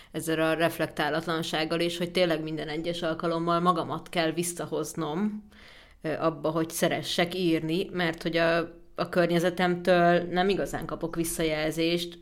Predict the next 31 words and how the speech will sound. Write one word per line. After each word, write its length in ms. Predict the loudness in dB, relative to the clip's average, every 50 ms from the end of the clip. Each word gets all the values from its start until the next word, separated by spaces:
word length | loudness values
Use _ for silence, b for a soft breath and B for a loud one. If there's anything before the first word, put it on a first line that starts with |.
| -20 -20 -12
ö, 340 | -6 -4 -2 0 0 0 0 2
vagy 260 | 4 4 4 2 0
csak 200 | -2 0 2 2
akkor, 300 | 2 2 2 2 2 4 4
amikor 380 | 4 2 2 2 2 2 2
már 200 | 2 2 2 2
ugye 200 | 2 2 2 2
a 80 | 2 2
késztermék 680 | 2 2 0 0 0 -2 -2 -2 0 -2 -2 -2 -2
oda 180 | -2 -2 0 0
van 180 | 0 -2 0 -2
rakva, 400 | -2 -4 -4 -6 -10 -8 -6 -4
de 120 | -4 -2
hogy 180 | -2 0 0 -2
a 60 | -2
folyamat 500 | 0 2 2 2 2 0 -2 -4 -6 -4
közben 540 | -6 -6 -6 -2 -2 0 0 0 0 -2 B B B B B B B B B B B -12 -14 -16 -18 -18 -18 -20 -20 -20 -20 -20 -12 -8
semmilyen 520 | -4 0 0 0 2 2 0 -2 -2 -4
feedback 680 | -6 -6 -6 -6 -6 -6 -8 -6 -6 -6 -6 -6 -10 -8
nem 160 | -8 -6 -4
érkezik 460 | -4 -4 -6 -6 -6 -6 -6 -6 -6 -4
arról, 320 | -4 -4 -4 -4 -4 -4
hogy 160 | -4 -4 -4 -4
ez 120 | -4 -4
egyáltalán 600 | -4 -4 -4 -4 -4 -4 -4 -6 -6 -4 -4 -2
jó-e, 420 | -2 0 0 0 -2 -2 -4 -6 -8 -10
és 200 | -10 -8 -6 -6
ennek 280 | -6 -6 -6 -8 -8 -8
van-e 360 | -8 -6 -4 -6 -6 -6 -8 -8
bármi 320 | -8 -8 -8 -8 -8 -4
értelme, 760 | -4 -2 -2 -2 -2 2 2 4 4 4 4 4 4 4 2